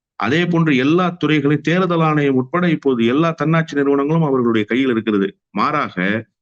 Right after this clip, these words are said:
நீதித்துறை ஒன்று மட்டும்தான் இப்போது ஒரே ஒரு நம்பிக்கை ஒலிக்கீற்றாக இந்தியாவில் ஒளிர்ந்து கொண்டிருக்கிறது சமீப காலத்தினுடைய தீர்ப்பின் அடிப்படையில. எனவே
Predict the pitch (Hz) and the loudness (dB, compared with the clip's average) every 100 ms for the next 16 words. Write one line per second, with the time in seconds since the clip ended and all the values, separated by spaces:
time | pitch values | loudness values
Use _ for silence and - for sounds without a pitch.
0 | _ _ - 143 180 180 175 156 139 123 | _ _ -2 0 2 0 0 0 2 0
1 | 151 165 156 151 175 170 175 190 - 131 | 0 0 -2 -2 0 0 0 0 -4 0
2 | 139 131 120 143 180 175 143 120 127 156 | 0 2 2 2 2 0 0 0 0 -2
3 | 151 127 117 131 127 123 123 127 127 113 | 0 0 0 0 -4 -4 -4 -2 -2 0
4 | 120 110 113 104 104 113 113 104 98 95 | 0 0 0 2 2 0 -2 0 -2 -2
5 | 123 143 117 123 123 110 120 120 113 104 | -4 -2 -2 0 0 0 -2 -4 -4 -2
6 | 95 87 76 - _ 139 147 120 95 87 | -2 -2 -6 -8 _ -2 0 -4 -6 -6
7 | 98 90 82 80 - - _ 98 135 147 | -4 -4 -4 -4 -8 -20 _ -4 -2 0
8 | 95 | -2